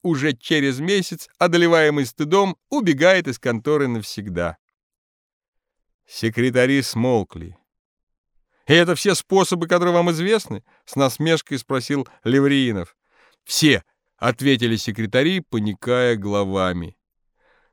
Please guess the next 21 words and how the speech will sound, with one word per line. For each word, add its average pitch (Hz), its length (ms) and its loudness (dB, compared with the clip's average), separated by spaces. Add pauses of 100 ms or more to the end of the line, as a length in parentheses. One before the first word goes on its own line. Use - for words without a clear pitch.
(120)
«В - 80 -20
таком 170 380 4
случае», 180 500 2
гневно 131 460 4
воскликнул 123 500 0
Левриинов, 123 680 2 (480)
«вы 123 180 4
достойны 175 480 4
немедленного 151 560 4
увольнения 143 640 4
без 131 240 2
выдачи 143 400 0
выходного 127 540 0
пособия 110 500 -2
и 214 240 0
без 143 300 2
права 196 420 4
поступления 156 760 -2
в 131 60 -2
другие 120 320 -2
учреждения. 107 800 -4